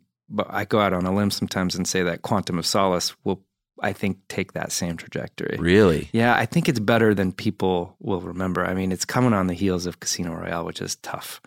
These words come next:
Speaker 2: Yeah.
Speaker 1: But it's in its own right, especially when you watch them back to back,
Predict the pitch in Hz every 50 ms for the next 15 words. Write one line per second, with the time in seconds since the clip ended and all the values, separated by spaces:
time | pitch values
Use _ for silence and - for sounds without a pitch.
0 | - - 92 92 76 58 - - _ _ - 92 87 - - _ _ _ _ 120
1 | 123 123 - _ - 147 135 127 113 - - 92 98 107 120 127 131 143 147 -
2 | - - _ _ - - - - 120 - - 143 127 110 101 95 90 90 90 -
3 | - 95 87 85 87 82 82 - - 87 87 87 82 82 82 - - -